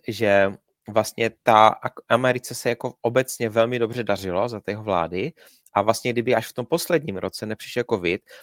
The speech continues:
tak pravděpodobně by pokračoval do druhého mandátu, protože nebyl jediný důvod, jakoby,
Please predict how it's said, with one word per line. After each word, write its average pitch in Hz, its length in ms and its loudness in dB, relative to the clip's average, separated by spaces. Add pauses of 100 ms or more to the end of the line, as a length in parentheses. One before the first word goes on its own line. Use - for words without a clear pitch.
tak - 160 -2
pravděpodobně 110 640 0
by 110 100 -6
pokračoval 104 580 -4
do 104 100 -4
druhého 101 240 -6
mandátu, 92 440 -4
protože 98 320 -10
nebyl 110 220 -2
jediný 117 340 0
důvod, 104 420 0
jakoby, 101 400 -2